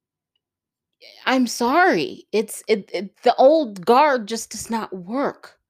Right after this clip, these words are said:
right? Um, when you look in this country at the people who have the most political power, are they out there marching in the streets, demanding change?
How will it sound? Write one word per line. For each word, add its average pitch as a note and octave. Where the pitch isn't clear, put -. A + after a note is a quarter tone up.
right? G3
Um, G3+
when A3
you C#4
look D4+
in C#4+
this A#3
country B3
at -
the F#3+
people B3+
who A3+
have G#3
the F#3
most F3+
political F#3
power, G3
are G3+
they A3
out C#4+
there B3+
marching G#3
in A#3
the A#3+
streets, -
demanding G3
change? F3